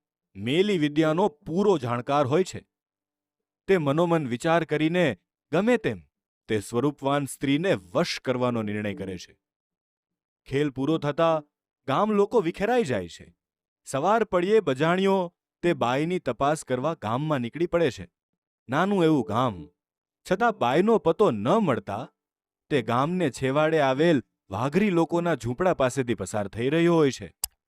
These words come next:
તે વખતે તેણે રાત્રે જોયેલ પેલી બાઈ જોવા મળે છે. તેમણે જાણ્યું કે આ વાઘરી જ્ઞાતિની બાઈ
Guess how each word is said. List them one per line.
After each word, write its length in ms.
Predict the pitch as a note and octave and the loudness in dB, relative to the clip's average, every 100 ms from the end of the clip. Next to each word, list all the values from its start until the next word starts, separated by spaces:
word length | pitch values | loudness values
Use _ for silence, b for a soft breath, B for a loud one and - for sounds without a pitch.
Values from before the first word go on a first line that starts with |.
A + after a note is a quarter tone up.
| _ | _
તે 120 | G2+ G2+ | -2 -2
વખતે 500 | G#2 - B2+ D3+ F#3+ _ _ - | -2 0 2 2 0 _ _ -4
તેણે 200 | C#3 C3 | -2 -2
રાત્રે 440 | G#2 B2 D3+ F3 | -2 -4 0 0
જોયેલ 580 | C3+ B2 C3+ D#3+ C3+ G2 _ _ _ | 2 2 2 4 2 -2 _ _ _
પેલી 220 | B2 B2 | -2 0
બાઈ 300 | F#2+ F2+ B2+ | -2 -2 0
જોવા 280 | B2 A#2+ C3 | 0 0 0
મળે 240 | A#2+ C3+ C3+ | 0 -2 -4
છે. 200 | A2+ - - _ _ _ _ _ | -6 -18 -20 _ _ _ _ _
તેમણે 240 | D#3+ G3 A3 | -2 2 2
જાણ્યું 540 | C#3+ D#3+ A#3 G2 - _ _ _ _ | 2 2 0 -2 -8 _ _ _ _
કે 60 | C#3 | -4
આ 160 | C3+ C3+ | 0 0
વાઘરી 440 | G#2 C3 D3+ G#3 | 0 0 0 -2
જ્ઞાતિની 500 | D3 D3 D3 F#3 F3+ | -2 -2 -2 -2 -2
બાઈ 440 | A#2 A#2+ F#3 G3 | -2 -2 -2 -4